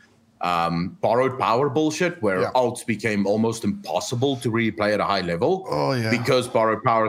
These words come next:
Speaker 1: takes so much time to invest in. But back in wad, I had every single character, uh, at max level at a hundred and twenty, uh, what was a hundred at that point.
Speaker 2: A hundred,
Speaker 1: Um,
Speaker 2: yep.
Speaker 1: yeah, so every character was at a hundred, and I raided,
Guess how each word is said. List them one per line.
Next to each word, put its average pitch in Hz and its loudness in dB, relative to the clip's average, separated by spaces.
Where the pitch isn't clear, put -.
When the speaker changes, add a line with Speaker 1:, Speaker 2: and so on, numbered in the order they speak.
Speaker 1:
takes 104 -2
so 120 0
much 107 0
time 101 0
to 107 -2
invest 90 -2
in. 185 0
But - 0
back 202 2
in 143 2
wad, 123 2
I 120 2
had 117 0
every 165 2
single 151 0
character, 104 -2
uh, 90 -2
at 113 -2
max 107 -2
level 98 -2
at 104 -2
a 101 2
hundred 101 -2
and 92 -4
twenty, 85 -4
uh, 95 0
what 98 -2
was 90 -8
a 90 -4
hundred 101 0
at 85 -4
that - -4
point. 98 -2
Speaker 2:
A - -2
hundred, 95 2
Speaker 1:
Um, 92 -2
Speaker 2:
yep. 123 -8
Speaker 1:
yeah, 92 0
so 131 2
every 156 2
character 170 0
was 139 0
at 139 2
a 123 4
hundred, 127 0
and 117 0
I 123 4
raided, 127 0